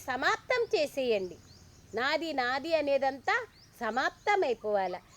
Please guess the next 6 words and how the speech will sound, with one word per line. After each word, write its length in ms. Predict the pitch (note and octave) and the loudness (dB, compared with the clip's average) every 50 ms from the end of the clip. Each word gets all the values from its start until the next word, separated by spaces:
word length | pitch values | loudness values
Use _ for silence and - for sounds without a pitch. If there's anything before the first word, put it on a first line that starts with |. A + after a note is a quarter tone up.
| - - - G#3+ C4 | -18 -8 0 4 4
అనేకులను 720 | D#4 F4 G#4 A#4+ C5 C#5 C#5 - C5+ B4+ B4 B4 A4+ A4+ G4 D#4+ | 6 6 6 6 6 4 4 6 6 6 6 6 6 4 4 4
మర్చిపోయి 640 | C#4 C4 C#4 - - G#4 A4+ A4+ A4+ A4 G#4+ G#4+ G4 D#4+ C#4+ C#4+ | 2 0 -2 0 4 4 4 4 4 2 4 4 4 6 4 2
ఒక్క 160 | - - - G#4 G#4 - - | 2 2 0 0 0 0 0
తండ్రినే 400 | D#4+ D4 D4+ D4 F4 F#4 G#4+ A#4 B4+ - - | -2 0 0 0 2 2 4 2 2 0 -4
స్మృతి 300 | D4 D4+ D4 - G4 F#4+ - G#4+ | -6 -8 -4 -2 0 0 2 2
చేసినట్లయితే 840 | F#4+ F4 - E4 D4+ D4 C#4+ B3 - B3 A#3 A3 G#3 - C#4+ D4+ | 0 0 -4 -6 -4 -4 -4 -2 -2 0 0 0 0 4 6 6